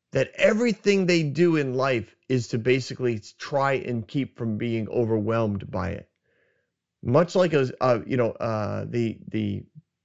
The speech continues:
um, stereotypical master just beating on you all the time. Debt will beat on you. It weighs on you.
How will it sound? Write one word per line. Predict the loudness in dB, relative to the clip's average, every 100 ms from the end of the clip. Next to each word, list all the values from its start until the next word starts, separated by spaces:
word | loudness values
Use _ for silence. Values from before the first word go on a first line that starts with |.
| _ _ -10
um, | -8 -8 -10 -14
stereotypical | -6 2 4 4 2 0 0 0 0
master | 2 2 0 -2 -4 -4 -6 -12 -20 _ _ _ _ -4
just | 2 2 0 -6 0
beating | 2 4 2 2 0
on | 0 0 2
you | 0 0
all | 2 2
the | 0
time. | -2 0 0 2
Debt | 2 2 0
will | -2
beat | -2 -4 0 2 0 -2
on | -4 -2
you. | -4 -6 -10 -14 _ _
It | -6 -4
weighs | 0 2 4 4 2
on | 0 0 -2
you. | -4 -8 -14